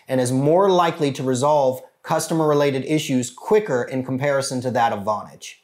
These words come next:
Ultimately, the best way to decide which provider has the best customer service is to ask them directly during the actual quoting process. "If I were to sign up,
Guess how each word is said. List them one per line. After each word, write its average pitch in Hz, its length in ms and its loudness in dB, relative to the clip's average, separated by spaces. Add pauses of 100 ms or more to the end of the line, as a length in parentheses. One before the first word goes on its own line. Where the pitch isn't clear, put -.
(140)
Ultimately, 233 680 4
the 156 100 0
best 196 260 0
way 214 120 4
to 208 80 2
decide 170 500 2
which 156 200 0
provider 151 420 2
has 131 240 -4
the 120 80 -6
best 135 280 0
customer 143 360 -4
service 165 580 0
is 127 120 -2
to - 160 -4
ask 175 260 -2
them 170 120 0
directly 151 640 0 (220)
during 160 340 2
the 151 120 2
actual 143 280 0
quoting 120 400 0
process. 98 640 -6 (200)
"If 127 200 -6
I 170 180 6
were 226 120 6
to 226 80 6
sign 190 340 2
up, 143 380 -2